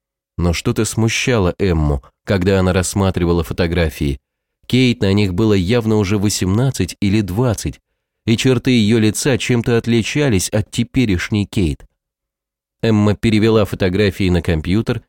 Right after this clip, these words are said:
чтобы сравнить их на большом экране с недавними снимками. Изменение было очевидным, но не таким уж значительным. Черты лица стали более правильными, скулы более отчётливыми. Молодая женщина, скорее всего,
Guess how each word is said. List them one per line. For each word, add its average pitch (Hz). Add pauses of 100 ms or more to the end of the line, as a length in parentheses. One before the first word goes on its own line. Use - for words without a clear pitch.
(140)
чтобы 151
сравнить 131
их 110
на 107
большом 101
экране 107 (140)
с -
недавними 104
снимками. 78 (800)
Изменение 113
было 110
очевидным, 90 (420)
но 90
не 107
таким 117
уж 113
значительным. 90 (640)
Черты 117
лица 117
стали 107
более 123
правильными, 85 (280)
скулы 156
более 113
отчётливыми. 78 (640)
Молодая 95
женщина, 104
скорее 98
всего, 92